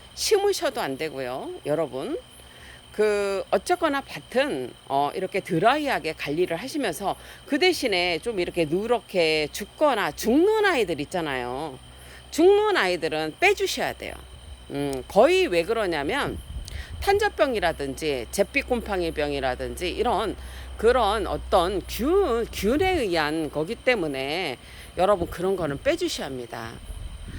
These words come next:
제가 항상 얘기하잖아요. 그 뭐, 저기 그 <clears throat> 응애라든지, 그 다음에, 어,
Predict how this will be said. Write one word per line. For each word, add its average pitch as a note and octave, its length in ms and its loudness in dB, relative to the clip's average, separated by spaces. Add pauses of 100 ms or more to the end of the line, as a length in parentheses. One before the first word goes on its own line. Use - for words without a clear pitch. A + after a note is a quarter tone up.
(160)
제가 A#3 200 0
항상 F4+ 280 0
얘기하잖아요. F3 960 -2
그 C3+ 520 -4
뭐, A#2+ 220 -8 (460)
저기 D#3+ 380 0
그 C3+ 500 -4 (200)
<clears throat> - 1400 -10
응애라든지, D3+ 1040 2 (100)
그 C#3 320 -4
다음에, C#3+ 520 -4 (500)
어, C3+ 880 -2